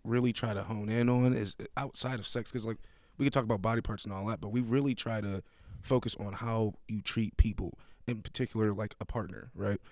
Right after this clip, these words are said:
Um, and a lot of people, you know, you hear that, treat people the way,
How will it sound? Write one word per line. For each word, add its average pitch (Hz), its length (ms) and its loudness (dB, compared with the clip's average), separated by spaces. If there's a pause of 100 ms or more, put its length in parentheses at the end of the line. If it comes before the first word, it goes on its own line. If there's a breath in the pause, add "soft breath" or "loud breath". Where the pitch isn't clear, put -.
(260 soft breath)
Um, 110 500 -2 (140)
and 110 420 -4
a 113 60 -6
lot 127 180 -2
of 127 80 -4
people, 117 400 0
you 117 80 -2
know, 107 100 -2
you 104 140 -2
hear 117 160 2
that, 107 220 -2
treat 120 160 -2
people 107 200 -8
the 107 100 -8
way, 104 360 -4